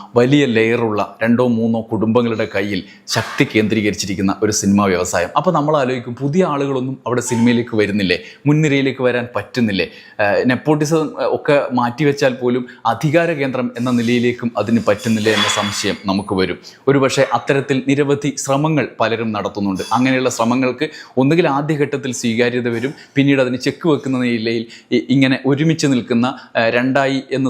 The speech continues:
തോന്നുന്ന വിധത്തിൽ മത്സരിക്കുന്ന, സിനിമാ വ്യവസായത്തിൽ മത്സരിക്കുന്ന കുടുംബങ്ങൾ ഒന്നിച്ചു നിന്ന് അതിനെതിരെ നീക്കം നടത്തും എന്നാണ് അവിടെ നിന്നുള്ള റിപ്പോർട്ടുകളും പഴയ ക-, കഥകളും കേൾക്കുമ്പോൾ നമുക്ക് തോന്നുക. ഏഹ്, ഈ വീഡിയോ അവസാനിപ്പിക്കുന്നതിന് മുമ്പ്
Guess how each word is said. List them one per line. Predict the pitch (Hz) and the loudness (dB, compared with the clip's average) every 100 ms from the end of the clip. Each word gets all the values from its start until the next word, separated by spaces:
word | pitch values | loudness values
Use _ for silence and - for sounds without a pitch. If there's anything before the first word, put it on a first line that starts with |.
| 123 | 0
തോന്നുന്ന | 120 139 139 | 0 2 2
വിധത്തിൽ | 127 117 117 135 | -2 -4 -4 0
മത്സരിക്കുന്ന, | 123 117 113 131 120 117 120 | 0 0 0 -2 -2 0 -2
സിനിമാ | 117 113 123 | 0 0 2
വ്യവസായത്തിൽ | 123 117 123 123 123 | 2 0 2 0 0
മത്സരിക്കുന്ന | 120 113 107 120 120 117 | -2 -2 -4 -4 0 -2
കുടുംബങ്ങൾ | 113 110 113 117 104 82 - - | 0 0 4 4 2 -4 -14 0
ഒന്നിച്ചു | 135 156 180 180 | 2 4 2 2
നിന്ന് | 147 120 120 - | 0 0 -2 -4
അതിനെതിരെ | 117 117 113 110 120 | -4 -2 -4 0 0
നീക്കം | 110 101 123 117 | 0 -2 0 0
നടത്തും | 107 - 113 107 | -2 -4 -6 -2
എന്നാണ് | 107 104 101 | 0 -2 0
അവിടെ | 101 107 | -2 0
നിന്നുള്ള | 110 107 104 104 - | -2 -2 -2 -2 -2
റിപ്പോർട്ടുകളും | 104 113 110 104 101 98 110 | -6 0 0 0 0 0 0
പഴയ | 104 110 | 2 0
ക-, | 104 98 - - | -2 -4 -6 -4
കഥകളും | 107 110 113 113 95 | -4 -2 -2 -2 -2
കേൾക്കുമ്പോൾ | 98 92 95 - | -4 -2 -4 -2
നമുക്ക് | 98 95 104 | -2 -2 0
തോന്നുക. | 98 95 85 - - 117 | 0 2 0 -4 -2 0
ഏഹ്, | 113 | 2
ഈ | 185 | 2
വീഡിയോ | 175 160 156 139 | 2 2 2 2
അവസാനിപ്പിക്കുന്നതിന് | 131 139 135 139 131 123 | 0 -4 -4 -4 -4 -2
മുമ്പ് | 117 117 | -2 -4